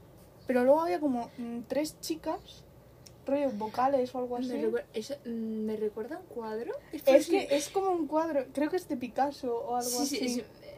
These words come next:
Speaker 2: ahora se me viene a la mente ese
Speaker 1: Es un
Speaker 2: cuadro.
Speaker 1: cuadro. Pero no tenía sentido. Y luego,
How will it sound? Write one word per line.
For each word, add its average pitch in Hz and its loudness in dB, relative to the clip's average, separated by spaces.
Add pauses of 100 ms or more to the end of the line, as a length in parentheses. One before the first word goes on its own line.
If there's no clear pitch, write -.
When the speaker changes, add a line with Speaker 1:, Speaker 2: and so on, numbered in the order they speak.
Speaker 2:
ahora 240 -4
se 339 -8
me 339 -4
viene 311 -4
a 311 -2
la 302 -4
mente 294 -6
ese 311 -8
Speaker 1:
Es 302 -6
un 294 4
Speaker 2:
cuadro. 277 4
Speaker 1:
cuadro. 262 0 (1300)
Pero 247 0
no 247 2
tenía 370 0
sentido. 339 4
Y 269 2
luego, 294 2